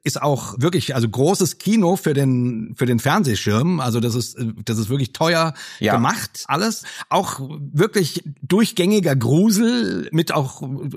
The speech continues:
Speaker 1: schon auch einer, einer ganzen Menge Blut,
Speaker 2: Ja.
Speaker 1: was man zu sehen kriegt, aber auch Actionsequenzen und so. Also wirklich quasi auf dem Unterhaltungsniveau sehr, sehr
Speaker 2: Mhm.
Speaker 1: hoch und sehr, sehr dicht.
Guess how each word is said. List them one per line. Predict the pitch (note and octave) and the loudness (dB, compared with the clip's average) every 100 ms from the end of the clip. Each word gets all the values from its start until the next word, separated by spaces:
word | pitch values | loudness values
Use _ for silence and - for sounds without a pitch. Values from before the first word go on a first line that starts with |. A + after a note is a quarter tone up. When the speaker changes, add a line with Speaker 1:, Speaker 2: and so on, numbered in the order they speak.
| C3+ C3 | -10 -10
Speaker 1:
schon | C3 F3 | -2 0
auch | F#3 D#3 | 0 -2
einer, | D3 C#3+ - C#3+ - D3+ C#3 | -2 -6 -8 -10 -4 0 2
einer | C#3 B2 C3 | 0 0 0
ganzen | F3 F#3 | 2 2
Menge | D#3+ C3+ | 2 2
Blut, | A#2 D3 C4+ | 2 2 4
Speaker 2:
Ja. | F3+ F3 - - - _ _ | 4 0 -4 -20 -20 _ _
Speaker 1:
was | D#3+ D#3+ E3+ | -2 0 0
man | F#3 | 2
zu | F#3+ | 4
sehen | E3 D#3+ G3+ | 4 4 4
kriegt, | F#3 F3+ G#3+ - - | 2 2 -2 -4 -12
aber | C3 F3 F3+ | -2 2 2
auch | F3 | 0
Actionsequenzen | E3 F3+ - A3 G3 F3+ - C#3+ F#3 D#3+ F#3 - G3 G3 | -2 -4 0 2 2 0 -4 -2 0 0 -2 -2 -2 -2
und | - E3 | -2 -2
so. | D3+ G3 | 0 2
Also | G3+ D#3+ D#3+ | 2 0 0
wirklich | F3+ F#3+ F3 - | 0 0 -2 -2
quasi | D3 C#3+ | -2 0
auf | D3+ D#3 | 0 0
dem | E3 D3+ B2+ - _ | 0 0 -2 -6 _
Unterhaltungsniveau | F#3 F3+ D3 C#3+ G#3+ G#3 A3 G#3 E3+ D#3 C#3+ F#3 A#3+ G#3 - - | 0 2 4 4 2 2 2 2 2 4 4 4 2 0 -2 -4
sehr, | A#2+ G2+ C#3 A#3+ A3 | -6 0 2 2 2
sehr | D3+ | 2
Speaker 2:
Mhm. | B2 | 2
Speaker 1:
hoch | A#3+ - | 0 0
und | D3 | -2
sehr, | B2 G3 | 2 2
sehr | D#3+ | 0
dicht. | A#2+ F#3+ A3+ - - | 0 -2 -4 -12 -20